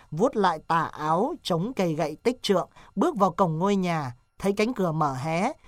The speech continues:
nhưng cũng không dám tự tiện đi vào. Được một lát,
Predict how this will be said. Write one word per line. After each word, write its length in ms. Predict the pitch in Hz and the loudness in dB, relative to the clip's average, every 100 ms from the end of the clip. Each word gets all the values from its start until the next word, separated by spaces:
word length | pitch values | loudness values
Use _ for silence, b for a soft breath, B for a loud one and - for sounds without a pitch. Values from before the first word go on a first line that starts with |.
| b | b
nhưng 240 | 180 190 170 | 0 2 2
cũng 180 | 208 233 | 0 2
không 240 | 208 175 | 0 0
dám 300 | 151 165 262 | -2 -4 -4
tự 200 | 214 185 | -4 -2
tiện 240 | - 180 - | -2 -2 0
đi 180 | 180 160 | 0 0
vào. 340 | 147 131 107 _ _ _ _ _ _ _ _ _ _ _ | -2 -6 -10 _ _ _ _ _ _ _ _ _ _ _
Được 160 | 202 208 | 2 4
một 160 | 202 208 | 2 2
lát, 180 | 233 | 2